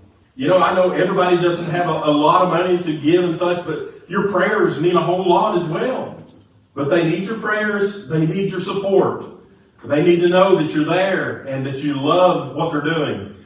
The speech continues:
because everything they're doing, they're doing on your behalf. You won't get to go to the foreign mission field most of the time, but men like this, they can go. And if your support toward missionaries,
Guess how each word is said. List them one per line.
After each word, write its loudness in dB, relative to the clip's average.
because 0
everything -2
they're 2
doing, 0
they're -4
doing -2
on -4
your 0
behalf. -6
You 2
won't 4
get -2
to -12
go -2
to -6
the -10
foreign -2
mission -6
field -6
most -6
of -8
the -8
time, -10
but -6
men -2
like -2
this, -4
they -8
can -6
go. -2
And -12
if -12
your -2
support -4
toward -8
missionaries, -4